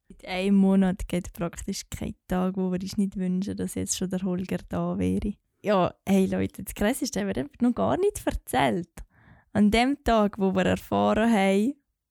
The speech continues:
wenn dass der Holger kommt. Also ich bin natürlich total ausgerastet. Der Ha-, Pierre hat mir das gesagt, ich bin ganz schnell auf dem W C gsi. Und dann komme ich zurück und er sagt mir, "Pierre, äh, Schuschuli, der Holger kommt, der Holger kommt." Ich so,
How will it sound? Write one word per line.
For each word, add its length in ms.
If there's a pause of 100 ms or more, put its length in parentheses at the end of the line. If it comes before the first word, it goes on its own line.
(240)
wenn 440
dass 260
der 180
Holger 400 (140)
kommt. 500 (240)
Also 240
ich 220
bin 140
natürlich 440
total 420
ausgerastet. 640
Der 180
Ha-, 120 (140)
Pierre 260
hat 60
mir 140
das 220
gesagt, 300
ich 140
bin 80
ganz 180
schnell 140
auf 60
dem 140
W 200
C 140
gsi. 280 (600)
Und 240
dann 160
komme 220
ich 100
zurück 340
und 140
er 80
sagt 240
mir, 160 (160)
"Pierre, 180 (160)
äh, 220
Schuschuli, 560
der 80 (100)
Holger 300 (100)
kommt, 240
der 140
Holger 340
kommt." 140
Ich 80
so, 80